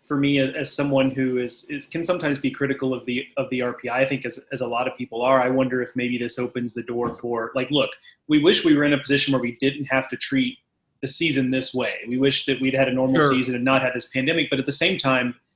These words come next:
Speaker 1: maybe this opens some doors where we look at the field of sixty-four that we got, and we got some teams that maybe didn't have those traditional metrics, like you mentioned,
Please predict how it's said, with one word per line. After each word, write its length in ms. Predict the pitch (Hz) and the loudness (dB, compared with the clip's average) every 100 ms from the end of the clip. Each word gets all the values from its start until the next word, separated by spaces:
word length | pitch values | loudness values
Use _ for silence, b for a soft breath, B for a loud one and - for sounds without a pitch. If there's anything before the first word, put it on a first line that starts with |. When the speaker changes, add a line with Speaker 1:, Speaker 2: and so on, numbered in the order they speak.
| _ - | _ 0
Speaker 1:
maybe 160 | 151 214 | 2 4
this 160 | 214 | 4
opens 320 | 165 165 160 | 4 4 0
some 160 | - 139 | 2 4
doors 320 | 131 156 147 | 4 4 4
where 100 | 135 | 2
we 100 | 127 | 2
look 200 | 127 135 | 0 -2
at 60 | - | -4
the 80 | 139 | -2
field 320 | 135 135 131 | 2 2 2
of 80 | - | -2
sixty-four 560 | 139 - 123 - 135 | -4 -4 -6 0 0
that 100 | 135 | 0
we 140 | 117 113 | -4 -2
got, 300 | 117 139 170 - - | 2 2 0 -6 -4
and 100 | 131 | -2
we 120 | 123 | 2
got 200 | 139 - | 0 2
some 140 | 147 | -2
teams 320 | 135 143 139 | 0 0 0
that 120 | 127 117 | -2 -4
maybe 300 | 123 135 135 | -2 0 0
didn't 340 | 131 139 139 131 | -2 -2 -4 -6
have 240 | 127 131 131 | -2 -2 -2
those 200 | 131 131 | -4 -4
traditional 480 | 123 120 123 135 135 | -6 -6 -4 -2 -2
metrics, 420 | 151 - 113 - | -2 -2 -6 -4
like 180 | 117 127 | -4 -4
you 100 | 123 | -4
mentioned, 400 | 156 143 113 | -4 -4 -8